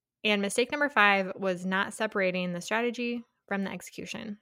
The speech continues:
So what I want you to do now, as you're thinking about these five different mistakes and you're also thinking about the things that you need to get done today or this week or this month,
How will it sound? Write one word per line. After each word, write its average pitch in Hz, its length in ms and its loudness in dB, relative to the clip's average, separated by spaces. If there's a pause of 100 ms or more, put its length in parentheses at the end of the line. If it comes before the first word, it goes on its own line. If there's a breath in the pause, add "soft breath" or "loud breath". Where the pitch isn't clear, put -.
(300)
So 214 380 2
what 220 180 2
I 214 120 4
want 214 260 0
you 240 160 -2
to 269 100 -4
do 262 160 0
now, 196 400 0
as 202 220 -2
you're 202 80 2
thinking 202 380 0
about 190 260 0
these 190 200 -8
five 190 220 2
different 208 280 -4
mistakes 196 560 -2
and 190 240 -4
you're 185 100 -2
also 196 340 -2
thinking 196 380 -4
about 190 300 0
the 190 80 -8
things 202 260 -2
that 202 140 -2
you 202 100 -2
need 190 200 -2
to 208 60 -4
get 202 220 0
done 180 320 0 (400 soft breath)
today 208 460 4
or 196 100 0
this 190 240 -2
week 220 260 -2
or 196 120 0
this 185 240 -2
month, 196 420 0